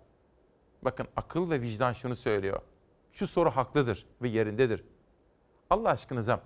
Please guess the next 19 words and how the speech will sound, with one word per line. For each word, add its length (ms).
hangi 420
ülke 580
sınırının 680
dibinde 280
silahlı 440
bir 60
terör 280
örgütünün 360
yapılanmasına 600
izin 240
verir 240
ki? 180
Kim 220
verir? 260
Gayet 260
tabii 180
ki 100
Türkiye'de 400
vermezdi, 600